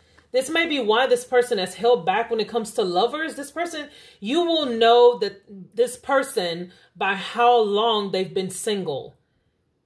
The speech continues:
So remember to ask that question when you go out on a date with this person. "How long have you been single?" Ask them that, okay? Then you'll know, "Oh, that's from the reading."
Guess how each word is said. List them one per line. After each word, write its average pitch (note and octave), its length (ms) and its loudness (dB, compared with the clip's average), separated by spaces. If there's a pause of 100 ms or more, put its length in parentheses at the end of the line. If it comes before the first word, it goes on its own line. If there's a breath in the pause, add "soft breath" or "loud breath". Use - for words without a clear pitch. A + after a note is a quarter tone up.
(640)
So A3 260 4
remember G#3+ 540 -2
to - 320 -6
ask A3 380 -4
that F#3 260 -2
question G#3+ 640 0
when G3 160 -4
you G3+ 60 -4
go F#3+ 120 -4
out G3 320 0
on G3 160 -6
a F3 60 -4
date G3 300 0
with A3+ 100 0
this B3 160 -2
person. B3+ 320 0
"How E4+ 160 -6
long C#4+ 180 -6
have A3 140 2
you G#3+ 80 -6
been F#3+ 160 -2
single?" D#3+ 500 -8 (1080)
Ask B3 400 0
them A3 180 0
that, E3+ 380 -4 (260 soft breath)
okay? A#3 420 2
Then A3+ 200 2
you'll A#3 160 4
know, G#3+ 340 2
"Oh, G3 480 2
that's G3 300 -4
from G#3 240 -6
the F3 80 -6
reading." E3+ 640 -6